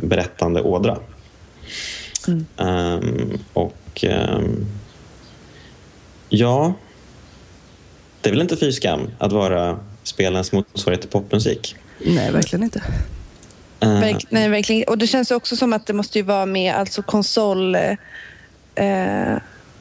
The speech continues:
Speaker 2: att det hänger ihop med konsolen också. Alltså, äventyrsspel funkar ju inte så bra på konsol.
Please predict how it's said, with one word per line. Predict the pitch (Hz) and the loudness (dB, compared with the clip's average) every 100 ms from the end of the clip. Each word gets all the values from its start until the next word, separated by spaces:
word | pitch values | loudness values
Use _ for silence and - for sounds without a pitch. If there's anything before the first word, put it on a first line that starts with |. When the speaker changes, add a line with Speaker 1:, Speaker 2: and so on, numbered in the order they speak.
| - - | -20 -6
Speaker 2:
att | 208 - | -4 2
det | 208 | 4
hänger | 202 196 | 4 4
ihop | 202 220 - _ - - | 2 2 -2 _ -16 -2
med | 214 214 | 0 2
konsolen | 214 240 208 - - - - | 2 2 2 0 -2 -2 -2
också. | - _ - - 247 - | -4 _ -4 -2 -2 -4
Alltså, | - 208 - 190 - 214 - - - | 0 0 2 0 0 -4 -14 -8 0
äventyrsspel | 220 202 208 208 - 214 208 190 190 208 - - | 0 0 0 -4 -2 0 2 2 0 -4 -10 -4
funkar | 240 208 | -2 2
ju | 202 | 0
inte | 190 | -2
så | - | -4
bra | 196 - - | 0 0 0
på | 202 | -4
konsol. | - 185 - - | -2 0 0 -2